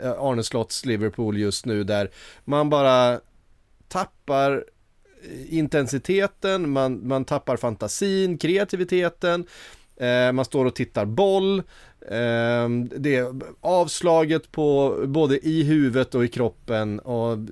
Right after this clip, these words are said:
bjuder ju in Chelsea i matchen igen, som tar över. Chelsea som är i urusel form, har en tränare som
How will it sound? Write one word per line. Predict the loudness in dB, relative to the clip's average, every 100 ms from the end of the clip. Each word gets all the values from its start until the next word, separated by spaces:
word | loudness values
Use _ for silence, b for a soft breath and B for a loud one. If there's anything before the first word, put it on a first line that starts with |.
| -6 -2
bjuder | 2 4 4
ju | 4
in | 2 2
Chelsea | 2 2 2 0
i | 2
matchen | 2 0 -2
igen, | 0 0
som | -2
tar | 2 4
över. | 2 2
Chelsea | 0 0 0
som | 0
är | 2
i | 0 0
urusel | -2 -2 -2 -2 -2 -2 -2
form, | -2 -2 -2 -8 B B B
har | 0 2
en | 2
tränare | 4 4 6 4 2
som | 4 2 2 -2 -6